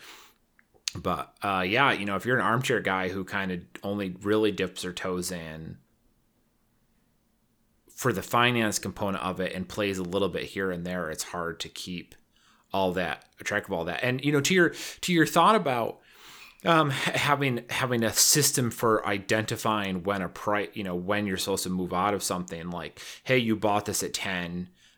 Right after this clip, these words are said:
Uh, I need to know when it hits, like, eighteen or something so I can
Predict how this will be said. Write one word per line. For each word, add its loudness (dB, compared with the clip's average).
Uh, 0
I 2
need 2
to 0
know 0
when 0
it -6
hits, -6
like, -6
eighteen -4
or -2
something -2
so -2
I -2
can -6